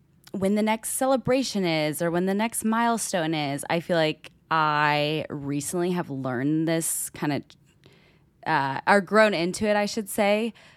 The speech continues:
But as someone that, you know, values fun or, like, is, has fomo,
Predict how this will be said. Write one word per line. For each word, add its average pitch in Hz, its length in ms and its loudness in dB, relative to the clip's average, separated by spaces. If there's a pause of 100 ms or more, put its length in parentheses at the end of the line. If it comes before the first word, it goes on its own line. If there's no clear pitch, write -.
(180)
But 175 500 4 (100)
as 202 320 4
someone 165 960 0
that, 147 760 0
you 185 140 -2
know, 151 400 0
values 160 920 0 (140)
fun 170 720 2
or, 170 240 2
like, 156 420 -2 (320)
is, 170 280 -4
has 190 340 -2
fomo, 165 960 2